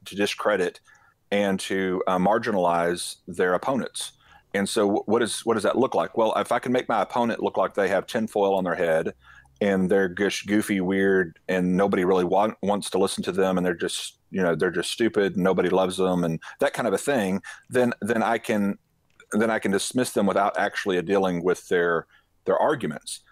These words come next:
And what the problem with that is, is that if you do that to a group of people long enough,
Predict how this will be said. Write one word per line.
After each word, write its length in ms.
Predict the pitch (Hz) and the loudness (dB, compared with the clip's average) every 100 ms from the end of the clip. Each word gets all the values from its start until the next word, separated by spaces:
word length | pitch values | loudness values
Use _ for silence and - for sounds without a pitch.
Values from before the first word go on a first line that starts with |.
| _ _ 107 | _ _ -2
And 240 | 107 104 | 0 0
what 340 | - 110 - _ _ - | 0 0 0 _ _ -4
the 140 | - | -4
problem 440 | - 147 190 214 | -2 0 2 2
with 160 | 113 - | -2 0
that 180 | 104 95 | 2 4
is, 580 | 175 - - - - - _ _ _ _ _ | 4 2 -2 -12 -12 -14 _ _ _ _ _
is 240 | 117 113 107 | 0 2 2
that 180 | 113 - - | 0 0 -4
if 160 | 110 | -2
you 80 | 110 | -2
do 160 | 104 170 | 0 2
that 200 | 151 - | 2 0
to 140 | 135 | -2
a 40 | 98 | 0
group 220 | 117 107 | -2 -4
of 80 | - | -4
people 220 | 117 98 | -2 0
long 220 | 101 87 | 0 0
enough, 460 | 98 80 82 - | -2 -4 -8 -14